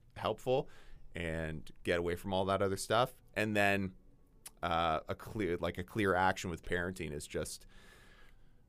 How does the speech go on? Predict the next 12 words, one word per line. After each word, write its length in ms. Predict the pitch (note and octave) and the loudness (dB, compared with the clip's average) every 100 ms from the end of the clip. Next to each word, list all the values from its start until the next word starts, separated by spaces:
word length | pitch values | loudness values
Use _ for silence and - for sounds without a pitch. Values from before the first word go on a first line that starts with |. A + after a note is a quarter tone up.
| - - - - - - A#2+ | -20 -20 -20 -20 -20 -16 2
do 220 | D3+ D3+ | 10 12
a 60 | A2+ | 12
better 280 | A#2 G#2+ | 10 8
job 320 | F#2 G#2 F#2+ F2 | 6 8 8 6
of 80 | D#2 | 2
drawing 380 | G2 F#2 F2+ | 6 6 6
a 60 | E2+ | 2
line 340 | E2 E2 E2+ | 2 2 0
between 440 | D#2+ - F#2 F2 D#2 | -4 -6 -4 -4 -2
work 260 | E2 E2 | -2 -2
and 120 | E2 E2 | -4 -4
home, 440 | E2+ D#2+ D2+ C#2 | -4 -2 -4 -8